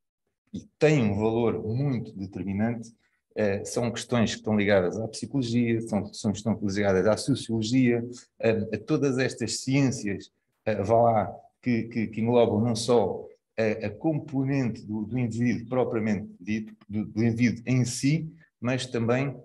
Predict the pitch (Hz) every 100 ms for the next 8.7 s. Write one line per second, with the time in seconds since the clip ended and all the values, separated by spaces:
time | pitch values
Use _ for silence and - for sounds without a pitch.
0 | - _ 131 117 117 123 120 117 117 107
1 | 92 104 87 - - _ _ _ - 98
2 | 87 85 - - _ 104 101 107 101 98
3 | - 87 - 107 92 - 98 95 113 120
4 | 131 110 107 107 107 107 - - 104 113
5 | 101 101 101 92 110 - 117 110 87 -
6 | - 101 95 - 104 92 92 - 90 85
7 | 78 76 73 - _ - - _ _ -
8 | 95 87 85 82 76 73